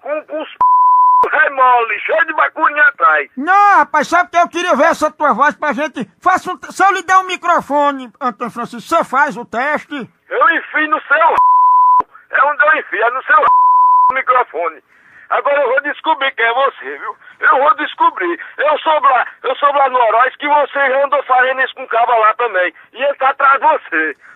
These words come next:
Speaker 1: Nós, nós vamos lhe pegar, viu?
Speaker 2: Não, Antônio Francisco, sabe o que é? Porque eu tô, é, o que foi que tu chupou mesmo, Antônio Francisco? Tu ficou assim, rouco? Tu não era assim, macho?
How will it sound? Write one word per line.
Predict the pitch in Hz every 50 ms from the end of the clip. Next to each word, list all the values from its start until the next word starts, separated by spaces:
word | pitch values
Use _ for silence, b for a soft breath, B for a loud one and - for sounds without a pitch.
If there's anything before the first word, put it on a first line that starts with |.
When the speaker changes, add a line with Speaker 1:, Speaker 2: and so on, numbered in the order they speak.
| B
Speaker 1:
Nós, | - - - - - 294 -
nós | 554 571 554 480
vamos | 240 302 320 311
lhe | - -
pegar, | - - 208 208 - 170 170 170 -
viu? | - - - _ _ _ _ _ _
Speaker 2:
Não, | - 262 330 381 415 415 415
Antônio | - - 359 311 196
Francisco, | 269 311 - - - 339
sabe | 359 349
o | -
que | - 320
é? | 320 339
Porque | - - 339 - - 320
eu | 330 320
tô, | - - 311
é, | - 262 285 277 269 262 254 254 233 - -
o | 240 247
que | 294 403 359
foi | - 320 359 359
que | -
tu | - 359 -
chupou | - 320 349 - 330 339 339
mesmo, | 320 302 277 233 196 185 185
Antônio | 185 214 190 -
Francisco? | 208 196 - 190 185
Tu | - 277 302
ficou | - - 311 302
assim, | 262 - - 269 302
rouco? | 226 196 254 247 202 - -
Tu | 277
não | 302 311 320
era | 311 294
assim, | 269 - - 262 311 359 370 339
macho? | 311 247 190 151 120 -